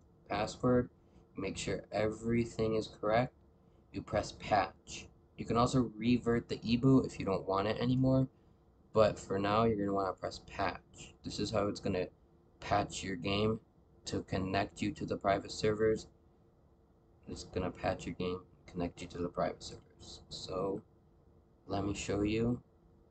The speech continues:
how it works. So you're gonna wanna open up your Little Big Planet two or one,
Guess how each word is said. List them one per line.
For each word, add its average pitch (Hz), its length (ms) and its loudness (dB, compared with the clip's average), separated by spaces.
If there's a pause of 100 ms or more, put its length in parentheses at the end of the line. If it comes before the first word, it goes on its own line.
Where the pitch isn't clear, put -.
(640)
how 95 380 -2 (160)
it - 100 -6
works. - 380 -8 (1300)
So - 180 -2
you're 113 140 4
gonna 123 200 2
wanna 120 240 2
open 113 240 -2
up 107 160 -2
your 92 120 -2
Little 98 240 2
Big 101 260 -2
Planet 98 480 -4
two 113 500 -4 (120)
or 98 140 -2
one, 95 440 -2